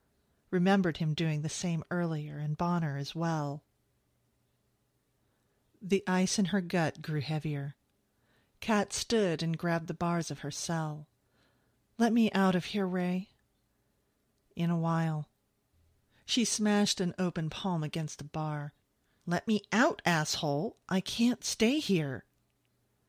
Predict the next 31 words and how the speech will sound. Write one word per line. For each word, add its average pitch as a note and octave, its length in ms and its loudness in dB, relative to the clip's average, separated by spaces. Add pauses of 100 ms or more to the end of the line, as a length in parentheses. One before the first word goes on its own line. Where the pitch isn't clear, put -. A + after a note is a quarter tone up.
(600)
Ray F3 400 2
pushed - 340 -4
away E3 260 -2
from E3 180 -2
the E3 80 -2
desk D#3+ 600 -4
and F#3+ 140 4
walked F#3+ 300 0
toward D#3 240 -6
the D3 60 -6
cell. D3+ 480 -4 (380)
He A#3 140 0
stopped A#3 420 0
a E3 60 -2
few F3 180 -4
feet F#3 320 -6
from D#3+ 160 -4
the D#3 60 -4
bars D3 440 -2
and D#3+ 120 -4
studied F#3 440 0
her D#3+ 200 -4
with D#3 220 -6
those D3+ 460 -6 (200)
"I'm E3 180 -2
sorry" E3+ 640 -4
eyes. C#3 560 -8 (1700)
"You G3+ 140 2
can't A3+ 380 2
leave, D#3+ 320 0
Kat. D3+ 380 -4